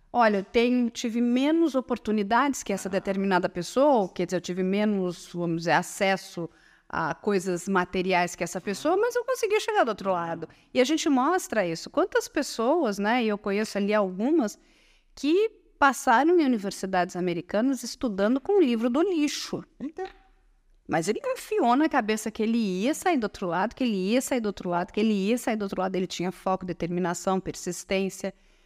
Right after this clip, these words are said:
Speaker 1: resiliência, não é? Porque a maioria das pessoas, eu sempre digo,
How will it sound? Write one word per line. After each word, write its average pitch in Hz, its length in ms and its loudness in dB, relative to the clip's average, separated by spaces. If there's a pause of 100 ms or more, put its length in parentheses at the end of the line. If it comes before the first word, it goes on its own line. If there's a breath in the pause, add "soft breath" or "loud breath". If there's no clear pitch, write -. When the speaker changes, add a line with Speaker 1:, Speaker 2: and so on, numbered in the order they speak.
(300 soft breath)
Speaker 1:
resiliência, 220 1200 0 (360 soft breath)
não 202 160 -2
é? 262 160 4
Porque - 440 -2 (640)
a 254 80 2
maioria 277 400 4
das 277 180 0
pessoas, 226 340 -2
eu 226 80 0
sempre 320 320 2
digo, 165 460 -2